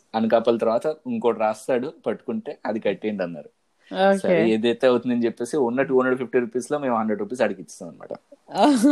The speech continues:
Speaker 2: ఓకే.
Speaker 1: ఇంకా తర్వాత నుంచి రాత్రంతా బైక్ నడుపుకుంటూ వెళ్ళాం అనమాట. మధ్యలో రెండు మూడు
Speaker 2: ఓకే.
Speaker 1: సార్లు ఆపారు మమ్మల్ని.
Speaker 2: ఓ, ఓకే. రో-, ఎవరు ఏం తిట్టలేదా?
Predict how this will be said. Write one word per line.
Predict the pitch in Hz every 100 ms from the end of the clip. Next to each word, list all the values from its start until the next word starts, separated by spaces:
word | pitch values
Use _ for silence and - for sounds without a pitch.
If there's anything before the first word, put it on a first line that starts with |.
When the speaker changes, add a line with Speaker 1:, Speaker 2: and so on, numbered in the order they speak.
| 214 185
Speaker 2:
ఓకే. | 185 190 226 - 330 440 392 _ _ _ _ 440 523 508 - - -
Speaker 1:
ఇంకా | 135 139
తర్వాత | 135 101 78 82 -
నుంచి | 240 - 339 330 349 - - _ -
రాత్రంతా | 123 101 110 110 120 - 170
బైక్ | 147 131
నడుపుకుంటూ | 127 117 127 123
వెళ్ళాం | 104 101
అనమాట. | 87 76 - - _ _ _ -
మధ్యలో | 113 120 143
రెండు | 117
మూడు | - 208
Speaker 2:
ఓకే. |
Speaker 1:
సార్లు | 156 120
ఆపారు | 98 92
మమ్మల్ని. | 80 73 64 _ _ _ _ _ _ -
Speaker 2:
ఓ, | 196 262 285 190 190
ఓకే. | 208 208 185 180 _ _
రో-, | 185
ఎవరు | 180 190 190 370 427
ఏం | 320
తిట్టలేదా? | 302 208 208 285 262 180 202